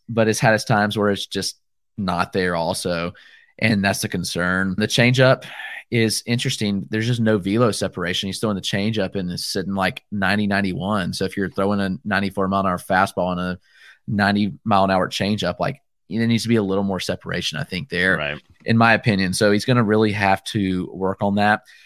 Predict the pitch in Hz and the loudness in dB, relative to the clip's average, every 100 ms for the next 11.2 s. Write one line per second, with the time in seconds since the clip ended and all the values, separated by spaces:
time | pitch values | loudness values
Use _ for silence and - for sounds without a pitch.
0 | _ - 110 110 113 120 113 92 107 101 | _ -2 2 4 4 4 2 2 0 0
1 | 98 95 _ _ _ - 120 107 92 - | -2 -6 _ _ _ -2 0 0 -2 -2
2 | 90 90 117 113 82 101 98 90 87 110 | -2 -2 -2 -2 -2 -4 -2 -2 -2 -2
3 | 95 90 - 78 85 85 76 - 110 - | -2 -2 -8 -8 -6 -6 -8 -8 -6 0
4 | 135 123 120 113 117 98 104 - 123 120 | 2 4 4 4 0 0 0 2 0 0
5 | - 104 - _ 120 120 117 - 113 - | 0 -2 -2 _ 2 2 2 0 -2 -2
6 | - - _ _ _ 143 135 113 110 110 | -8 -12 _ _ _ 0 2 4 4 4
7 | 98 104 104 92 98 95 98 87 90 113 | 2 -2 -4 -2 0 0 -2 -2 0 4
8 | 123 - _ _ _ _ _ _ _ - | 2 0 _ _ _ _ _ _ _ -2
9 | 110 110 104 98 - - _ _ _ - | 2 2 2 -2 -8 -20 _ _ _ -6
10 | 101 117 110 110 - 98 90 - 87 85 | 2 4 4 2 0 -4 -4 -2 -2 -2
11 | 87 - | -4 -6